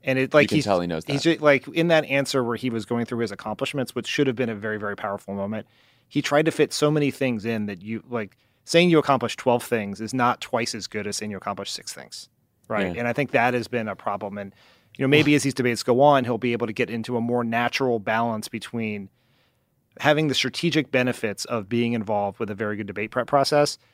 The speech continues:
Speaker 1: and still maintaining the authenticity that is, has been core to his political appeal for decades now.
Speaker 2: Uh, a few more candidates who we haven't talked about yet. We should.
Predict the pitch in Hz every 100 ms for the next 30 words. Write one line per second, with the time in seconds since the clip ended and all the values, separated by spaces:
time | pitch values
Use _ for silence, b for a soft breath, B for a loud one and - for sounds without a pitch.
0 | b - 131 123 160 156 147 135 - 143
1 | 135 120 107 113 - 110 - 117 107 104
2 | 98 104 - 127 113 110 101 127 123 120
3 | - 127 113 110 120 107 101 - 147 120
4 | 107 107 101 95 - 110 - 92 - 87
5 | - _ B B B 113 113 - 165 165
6 | 139 131 120 113 - - 117 110 110 104
7 | 101 98 87 101 - - 143 104